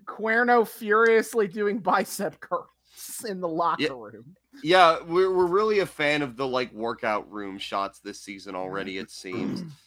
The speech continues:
Speaker 1: Yeah,
Speaker 2: And who
Speaker 1: so,
Speaker 2: should, who
Speaker 1: and
Speaker 2: should poof in but Katrina?
Speaker 1: she is here. She's like, "You didn't destroy the man. <gasps> You took the belt,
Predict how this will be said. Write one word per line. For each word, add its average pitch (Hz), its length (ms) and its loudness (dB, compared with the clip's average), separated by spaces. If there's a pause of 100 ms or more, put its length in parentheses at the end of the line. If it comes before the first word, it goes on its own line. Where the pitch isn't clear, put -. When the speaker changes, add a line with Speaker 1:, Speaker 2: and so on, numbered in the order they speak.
(100)
Speaker 1:
Yeah, 196 340 6
Speaker 2:
And 123 60 -4
who 147 140 2
Speaker 1:
so, 202 100 2
Speaker 2:
should, 202 100 4
who 202 260 0
Speaker 1:
and - 80 0
Speaker 2:
should 151 200 -4
poof 143 280 -2
in 117 380 0
but 104 300 -4
Katrina? 110 960 -8 (240)
Speaker 1:
she 214 180 -8
is 190 140 -4
here. 214 300 0
She's 208 300 -6
like, 190 260 2
"You 160 100 -10
didn't 151 460 -6
destroy 180 720 0
the 160 160 0
man. 220 840 6
<gasps> 392 920 -14
You 175 140 -12
took 285 360 0
the 214 80 -2
belt, 302 680 10